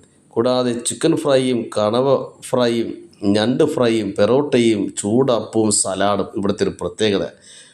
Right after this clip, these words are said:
ഓർഡർ അനുസരിച്ച് ചുട്ട മീനും തയ്യാറാക്കി തരും.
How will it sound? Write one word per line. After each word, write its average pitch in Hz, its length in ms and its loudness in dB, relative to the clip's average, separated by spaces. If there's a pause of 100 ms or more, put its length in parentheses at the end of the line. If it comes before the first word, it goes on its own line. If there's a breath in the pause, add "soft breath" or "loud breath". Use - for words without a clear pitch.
(140)
ഓർഡർ 151 320 2
അനുസരിച്ച് 143 460 -2
ചുട്ട 123 340 0
മീനും 135 380 0
തയ്യാറാക്കി 110 540 0
തരും. 90 280 -4